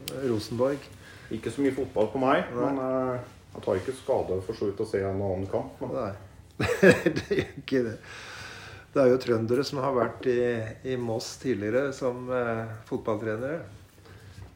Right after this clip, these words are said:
Speaker 2: Det er det.
Speaker 1: Noen av dem har også skrevet bøker om ledelse, da.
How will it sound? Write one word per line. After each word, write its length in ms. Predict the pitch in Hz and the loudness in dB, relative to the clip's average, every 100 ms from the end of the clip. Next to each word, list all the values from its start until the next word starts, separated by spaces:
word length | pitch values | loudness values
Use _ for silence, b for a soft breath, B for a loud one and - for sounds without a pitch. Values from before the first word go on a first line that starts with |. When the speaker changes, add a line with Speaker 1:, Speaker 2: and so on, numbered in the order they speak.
| - - - | -20 -20 -10
Speaker 2:
Det 100 | 92 | -4
er 160 | 113 101 | -2 0
det. 160 | 139 - 127 | 0 -2 -6
Speaker 1:
Noen 240 | 123 104 | -6 -4
av 120 | 107 | -2
dem 180 | 113 135 | -4 -4
har 120 | 131 | -4
også 300 | 113 110 123 | -2 -2 -4
skrevet 500 | 110 120 104 107 110 | -6 -4 -2 -4 -6
bøker 460 | 107 95 - - 120 | -6 -6 -6 -4 -4
om 140 | 123 123 | -4 -4
ledelse, 460 | 110 107 - 151 | -6 -6 -6 -6
da. 100 | 151 | -6